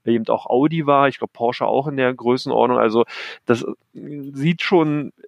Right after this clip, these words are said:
nicht unbedingt sehr rosig aus. Und da schlägt nämlich genau auch ein Vorteil, den wir in den letzten Jahren die deutsche Wirtschaft hatte, jetzt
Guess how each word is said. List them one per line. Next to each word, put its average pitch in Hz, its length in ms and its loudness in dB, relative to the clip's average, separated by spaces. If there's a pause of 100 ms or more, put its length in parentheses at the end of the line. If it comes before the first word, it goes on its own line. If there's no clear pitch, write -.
(160)
nicht 151 340 -2
unbedingt 151 500 0
sehr 135 140 4
rosig 139 580 -2
aus. 143 280 2
Und 117 100 -6
da 123 260 4
schlägt - 400 -4
nämlich 139 240 -6
genau 127 340 2
auch 127 200 0
ein 120 240 -2
Vorteil, 151 640 2
den 120 260 -4
wir 113 120 -2
in 107 60 -6
den 107 60 -4
letzten 123 360 -2
Jahren 151 580 2
die 135 80 -12
deutsche 139 340 0
Wirtschaft 143 380 -4
hatte, 143 200 -2
jetzt 120 400 0